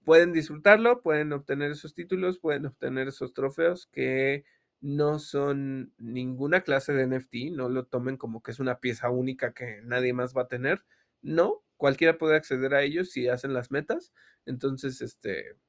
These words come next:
nada más para que lo tomen en cuenta. Y bueno, pasando a algunos anuncios de Xbox,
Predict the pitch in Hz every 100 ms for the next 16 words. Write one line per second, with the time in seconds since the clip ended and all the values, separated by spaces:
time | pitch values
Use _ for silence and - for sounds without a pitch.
0 | _ _ - - 113 113 104 110 - 110
1 | - 104 101 110 104 90 - - _ _
2 | _ _ _ _ _ _ _ 147 147 151
3 | 143 - 139 156 160 165 165 139 135 139
4 | 143 139 135 127 139 139 143 139 113 120
5 | 131 - 147 190 -